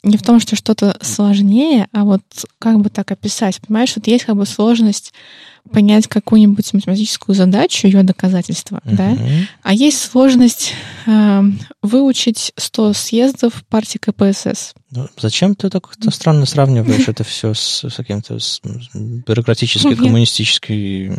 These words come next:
Speaker 1: у меня такие ассоциации, вот. И иногда вот кажется, что сложность С С С вот именно в выучении ста съездов партии К П С С.
Speaker 2: Ну, я, э, посмотрел этот доклад,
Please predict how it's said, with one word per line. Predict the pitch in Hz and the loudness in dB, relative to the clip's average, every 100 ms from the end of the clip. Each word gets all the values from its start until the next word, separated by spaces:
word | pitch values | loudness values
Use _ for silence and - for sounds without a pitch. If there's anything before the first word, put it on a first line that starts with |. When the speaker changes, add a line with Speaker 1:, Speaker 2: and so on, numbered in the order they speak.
| 95 104 262 240 - | -10 -6 -4 -4 0
Speaker 1:
у | 254 | 2
меня | 247 226 | 4 0
такие | 220 196 | -4 -2
ассоциации, | 202 214 - 190 180 - 175 | -2 -4 -4 -2 -2 -4 0
вот. | 190 175 - | 0 0 -2
И | 208 - - - - - - | -6 -6 -14 -16 -18 -16 -4
иногда | 220 214 240 | 0 2 2
вот | 247 - | 0 0
кажется, | 226 220 208 | 0 0 -4
что | - - 202 185 170 - | -4 0 0 2 -2 -6
сложность | - 240 214 208 | 0 2 2 0
С | - | 0
С | 214 233 | 0 0
С | 285 | 0
вот | 226 170 | 0 2
именно | 202 196 | 4 4
в | 185 | 2
выучении | 220 220 - 196 180 175 - - | 0 -2 -2 -2 -2 -4 -8 -16
ста | - - 190 | -14 -4 -4
съездов | - 196 180 - | 0 0 -2 -4
партии | 190 185 - | -4 -4 -8
К | 190 | -10
П | - 262 | -8 -10
С | 185 - | -8 -4
С. | 190 113 - - _ _ - - - 262 - _ _ - | -4 -4 -8 -20 _ _ -14 -12 -10 -12 -14 _ _ -2
Speaker 2:
Ну, | 135 147 - - | 0 0 -4 -6
я, | 120 131 151 151 131 - - - 120 | -2 2 4 2 0 -4 -20 -10 -8
э, | 110 113 - | -6 -8 -4
посмотрел | 131 139 156 123 | 0 0 2 2
этот | 113 110 | 0 -2
доклад, | 107 - 135 208 - - | -2 0 0 0 -4 -18